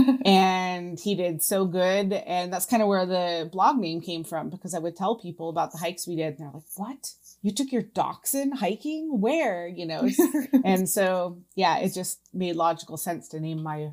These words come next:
Speaker 1: my blog, "You Did What With Your Wiener?"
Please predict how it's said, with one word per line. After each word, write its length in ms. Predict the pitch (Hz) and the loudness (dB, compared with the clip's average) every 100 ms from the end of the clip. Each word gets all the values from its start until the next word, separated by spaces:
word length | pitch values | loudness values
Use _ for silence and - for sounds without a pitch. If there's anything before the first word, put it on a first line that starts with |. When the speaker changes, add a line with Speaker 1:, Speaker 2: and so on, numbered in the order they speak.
| 151 - | -12 -10
Speaker 1:
my 120 | 156 | -8
blog, 420 | 151 151 156 156 - _ _ _ | -6 -4 -4 -8 -14 _ _ _
"You 100 | 160 | 0
Did 160 | 165 156 | 0 0
What 140 | 151 | -2
With 160 | - 165 | -4 -8
Your 80 | |
Wiener?" 400 | 156 165 156 151 | -6 -6 -8 -10